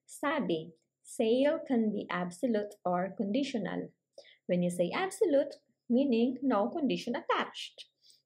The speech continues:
Tapos, when you say conditional, obviously, may condition. Like in a case of sale with a right of repurchase or just sim-,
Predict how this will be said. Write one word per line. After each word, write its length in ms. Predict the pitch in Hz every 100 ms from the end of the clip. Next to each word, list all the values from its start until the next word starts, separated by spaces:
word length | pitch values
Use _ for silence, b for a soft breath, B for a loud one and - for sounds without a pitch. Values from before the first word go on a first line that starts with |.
| _
Tapos, 360 | 196 - 180 -
when 140 | 180
you 80 | 180
say 480 | 175 175 175 175 175
conditional, 800 | 190 196 208 440 508 311 196 233 240
obviously, 480 | 427 370 - 180 202
may 180 | 240 339
condition. 640 | 185 175 - 180 165 175 B B B
Like 260 | - 175 180
in 100 | 180
a 60 | 175
case 320 | 170 175 175
of 140 | 180
sale 420 | - 269 208 214
with 360 | 226 208 180 175 - _
a 80 | 254 269
right 320 | 160 180 190 -
of 320 | 175 208 -
repurchase 840 | 214 233 226 165 339 - 175 160 -
or 120 | 170 170
just 480 | 185 175 180 - - _ _
sim-, 380 | - 262 277 269